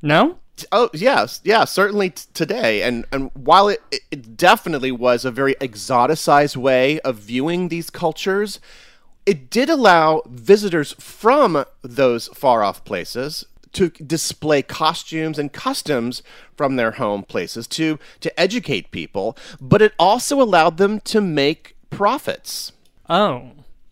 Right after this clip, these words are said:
Speaker 1: By, like, bringing items to sell at the fair, like, from their homeland, souvenirs, in this case, I guess,
Speaker 2: Yeah.
Speaker 1: from the Holy Land?
Speaker 2: Yeah, I mean,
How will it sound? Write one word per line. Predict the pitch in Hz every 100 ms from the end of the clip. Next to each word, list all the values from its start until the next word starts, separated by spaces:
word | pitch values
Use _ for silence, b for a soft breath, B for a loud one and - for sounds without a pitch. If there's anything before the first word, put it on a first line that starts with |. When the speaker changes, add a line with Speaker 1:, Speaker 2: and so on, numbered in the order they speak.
| b b -
Speaker 1:
By, | 170
like, | 165 151 -
bringing | - 123 147 160 175 175 170
items | 147 147 156 156
to | - 135
sell | - 135 123 208 262
at | 196
the | 220
fair, | 214 202 214
like, | 175 -
from | - 170 156 160
their | 156 151
homeland, | 151 151 160 170 165 185 196
souvenirs, | - - 202 175 175 160 180 214 220 -
in | 165
this | 180 -
case, | 185 180 170
I |
guess, | 156 165
Speaker 2:
Yeah. | 170 220
Speaker 1:
from | 269
the | 151
Holy | 156 160 175
Land? | 185 214 240 - B B
Speaker 2:
Yeah, | 151 214 254
I | -
mean, | 147 147 139